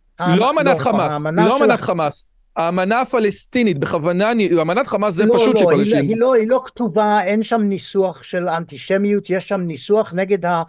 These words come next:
Speaker 1: אה, מ-, מדינה היהודית הציונית, זאת אומרת, הציונות. זה לא כ-, כתוב בצורה אנטישמית. לעומת זאת, האמנה של החמאס משמונים ושמונה היא
Speaker 2: לא,
Speaker 1: בהחלט
Speaker 2: זה ברור.
Speaker 1: אנטישמית. היא פ-,
Speaker 2: אבל השאלה היא,
Speaker 1: באופן
Speaker 2: האם
Speaker 1: בוטה
Speaker 2: לא,
Speaker 1: אנטישמית.
Speaker 2: האם...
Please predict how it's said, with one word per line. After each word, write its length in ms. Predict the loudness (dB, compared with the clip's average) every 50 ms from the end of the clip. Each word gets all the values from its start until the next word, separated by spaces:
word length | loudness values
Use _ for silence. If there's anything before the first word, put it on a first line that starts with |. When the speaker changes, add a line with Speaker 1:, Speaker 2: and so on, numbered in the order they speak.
| _ _ _ _ -6
Speaker 1:
אה, 160 | -2 -2 -2 -2
מ-, 240 | -2 -4 -6 -6 -6
מדינה 480 | -8 -6 -6 -4 -2 -2 0 0 0
היהודית 640 | 0 -2 -2 -4 -6 -8 -8 -6 -6 -6 -6 -8 -12
הציונית, 720 | -12 -10 -10 -12 -8 -4 -2 0 0 0 0 -2 -4 -8 -16
זאת 140 | -14 -10
אומרת, 200 | -8 -8 -6 -6
הציונות. 560 | -6 -8 -8 -4 -4 -2 -2 -2 -4 -6 -6 _ _ _ _ _
זה 120 | -4 -2 0
לא 220 | 2 2 2 0 -2
כ-, 60 | -6 -8 -6
כתוב 280 | -10 -8 -6 -6 -6 -6
בצורה 320 | -6 -8 -4 -2 -2 -2
אנטישמית. 500 | -2 -4 -8 -10 -6 -4 -4 -4 -4 -10 _ _ _ _ _ _
לעומת 320 | -6 -4 -2 0 -2 0 0
זאת, 220 | -2 -4 -2 -4
האמנה 380 | -4 -4 -4 -4 -4 -4 -4 -4
של 220 | -4 -4 -6 -4
החמאס 580 | -6 -6 -8 -8 -4 -2 -2 -2 -2 -4 -8 -10
משמונים 460 | -12 -12 -10 -10 -8 -4 -4 -2 -2
ושמונה 420 | -2 -6 -4 -2 0 0 2 0 0 -2 -6 -14 -20 _ _
היא 100 | -4 -2 0
Speaker 2:
לא, 60 | 0
Speaker 1:
בהחלט 280 | 0 2 2 2 2 2
Speaker 2:
זה 120 | 2 0
ברור. 240 | 0 0 0 -2 0
Speaker 1:
אנטישמית. 440 | 0 0 0 0 -2 -4 -8 _ _ _ _ _ _ _
היא 100 | -12 -10 -8
פ-, 320 | -6 -2 0 0 2 2
Speaker 2:
אבל 140 | 2 0 0
השאלה 320 | 0 0 0 2 2 2 2
היא, 160 | 4 2 0
Speaker 1:
באופן 180 | 0 2 2
Speaker 2:
האם 140 | 2 4 4
Speaker 1:
בוטה 200 | 4 4 6 4
Speaker 2:
לא, 120 | 2 2 0
Speaker 1:
אנטישמית. 180 | -2 -4 -2
Speaker 2:
האם... 240 | -2 -2 0 -2 -4